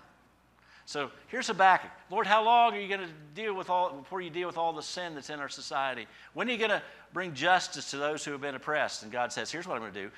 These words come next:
It's gonna be like the scorching east wind. It's gonna be like an army that comes and has the best of technology. And whatever they decide to do, that's what they're gonna do. No king can save you."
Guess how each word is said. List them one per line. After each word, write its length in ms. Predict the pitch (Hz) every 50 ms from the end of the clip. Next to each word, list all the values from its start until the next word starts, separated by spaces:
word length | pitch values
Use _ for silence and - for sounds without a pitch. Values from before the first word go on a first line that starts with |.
| - - -
It's 80 | -
gonna 100 | 139 139
be 80 | 135 131
like 180 | 127 127 123
the 100 | - 110 92 101 -
scorching 640 | - - - - - 151 156 151 - - 135 127 127
east 240 | 131 120 - -
wind. 340 | 117 127 123 120 104 92 85 80 - _ - - - -
It's 80 | 123 -
gonna 120 | - 139
be 80 | 135 135
like 200 | 131 131 127 127
an 100 | 131 120
army 380 | 127 135 139 143 143 139 135 120
that 180 | 120 123 120
comes 380 | - 135 131 127 131 123 - - - - - - -
and 80 | 110
has 140 | 123 120 110
the 80 | 117 107
best 300 | 101 131 131 - - -
of 80 | 107
technology. 720 | - 135 120 - 131 123 120 120 113 110 98 95 92 82 - - - - -
And 160 | 127 127 131
whatever 480 | 131 139 135 139 156 156 190 208 240 220
they 160 | 190 185 180
decide 420 | 160 165 - - 170 156 160 160 147
to 40 | 147
do, 240 | 139 131 131 131
that's 220 | 123 135 127 - -
what 260 | 120 123 151 175 -
they're 80 | 175 151
gonna 180 | 143 151 143
do. 220 | 135 131 120 123 - - - -
No 180 | 123 147 165
king 300 | 170 - - 165 151 147
can 140 | - - 131
save 340 | 120 - 143 143 131 123 92
you." 160 | 95 85 -